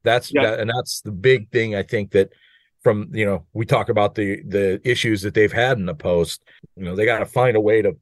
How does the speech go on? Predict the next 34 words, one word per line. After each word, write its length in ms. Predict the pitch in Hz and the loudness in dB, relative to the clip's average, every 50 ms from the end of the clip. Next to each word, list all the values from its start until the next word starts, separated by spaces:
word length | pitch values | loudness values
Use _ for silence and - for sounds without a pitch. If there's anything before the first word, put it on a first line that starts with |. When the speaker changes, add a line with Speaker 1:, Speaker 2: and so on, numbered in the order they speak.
| _ _ _ _ _ _ _ | _ _ _ _ _ _ _
Speaker 1:
focus 420 | - 131 120 113 - - 110 - - | 4 4 4 4 2 -2 -6 -6 -8
and 120 | 95 85 | -10 -10
stop 400 | - - - 113 104 104 101 - | -10 -4 0 2 2 2 0 -2
Jackson 440 | 90 - 110 101 101 98 - - 90 | 0 0 2 2 2 -2 -4 -2 2
Davis 380 | 104 98 104 107 95 90 - - | 4 4 6 4 2 0 -6 -12
and 120 | 87 80 | -10 -6
try 200 | - 123 117 113 | -4 0 0 0
and 100 | 107 95 | 2 2
make 180 | 98 90 82 101 | 0 0 2 2
others 260 | 104 107 98 90 82 | 2 2 2 0 -2
beat 260 | 82 92 107 120 120 | -2 -2 0 0 2
him. 240 | 95 85 80 76 - _ _ _ _ _ _ _ | 2 0 0 -4 -8 _ _ _ _ _ _ _
Speaker 2:
Or, 160 | 120 139 190 - 170 | 4 4 4 6 6
or, 260 | 190 208 196 165 151 | 6 6 6 6 4
Speaker 1:
Um, 80 | 120 95 101 101 101 - - - 120 104 - - | 2 0 -4 -12 -14 -14 -12 -10 -10 -10 -8 -2
Speaker 2:
or 200 | - 165 196 175 | 2 4 6 6
Speaker 1:
Race 180 | 151 147 147 - | 6 4 4 2
Thompson. 320 | - 156 165 170 156 139 | 0 2 2 0 0 2
Remember, 220 | 143 180 196 147 127 | 2 2 4 4 4
Race 220 | 123 135 147 147 | 4 4 4 4
Thompson 320 | - 175 170 180 - 131 127 | 2 2 2 2 0 0 0
didn't 220 | 127 120 113 107 | -2 -2 -2 0
play 180 | - 135 123 117 | 2 4 4 4
in 60 | 117 | 4
that 160 | 113 110 - | 2 0 0
first 320 | - 131 123 120 110 104 | 2 4 4 4 2 0
game 280 | 98 127 135 143 139 127 | 2 2 4 2 2 0
very 280 | 98 113 110 110 110 101 | 0 0 0 0 0 0
much 300 | 113 139 160 135 - - | 0 2 2 2 0 -4
for 120 | - 101 | -6 -6
Mich-, 280 | 95 98 95 - - _ - | -4 -4 -4 -6 -8 _ 0
for 340 | - 123 104 95 95 85 - - - - - _ _ | 4 4 4 4 4 0 -4 -10 -20 -20 -20 _ _
Indiana 500 | 120 113 104 101 98 98 92 92 90 85 | -2 -2 0 0 0 0 -2 -2 -4 -6
too. 400 | 82 - 151 143 104 73 62 - | -2 0 2 2 2 2 -2 -6